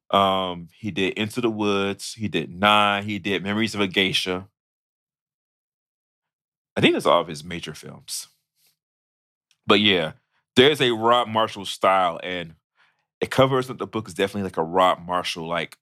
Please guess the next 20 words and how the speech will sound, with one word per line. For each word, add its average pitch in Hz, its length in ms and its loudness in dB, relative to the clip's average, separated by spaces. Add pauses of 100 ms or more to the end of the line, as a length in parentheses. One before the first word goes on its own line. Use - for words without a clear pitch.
(140)
style, 82 640 2
like, 82 280 -8 (200)
number 82 540 -4 (380)
with 82 80 -4
the 78 80 -2
whole, 80 360 0
like, 80 200 -10
Velma 82 260 0
Kelly 82 320 0
wig 82 360 -6
and, 82 140 -6
like, 82 280 -2
the 80 80 -6
whole 85 200 2
fact 78 200 -2
it's, 78 140 -8
like, 76 220 0
kind 85 260 2
of 80 80 -16
jazzy. 87 580 -2